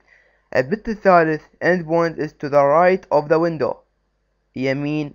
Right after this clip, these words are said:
الويندو. هذا الويندو يمينها. يمين الويندو هذا. بت الثالث، منو بت الثالث؟ هذا واحد، هذا اثنين، هذا ثلاثة. ايش مأشر؟ مأشر واحد. اوكي.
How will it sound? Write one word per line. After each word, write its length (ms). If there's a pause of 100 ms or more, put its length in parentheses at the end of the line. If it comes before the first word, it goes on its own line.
(160)
الويندو. 400
هذا 300
الويندو 460
يمينها. 600 (880)
يمين 340
الويندو 380 (160)
هذا. 280 (1200)
بت 200
الثالث، 480
منو 140
بت 180
الثالث؟ 440
هذا 140
واحد، 380 (340)
هذا 160
اثنين، 480 (100)
هذا 140
ثلاثة. 400
ايش 160
مأشر؟ 420 (300)
مأشر 420
واحد. 300 (440)
اوكي. 300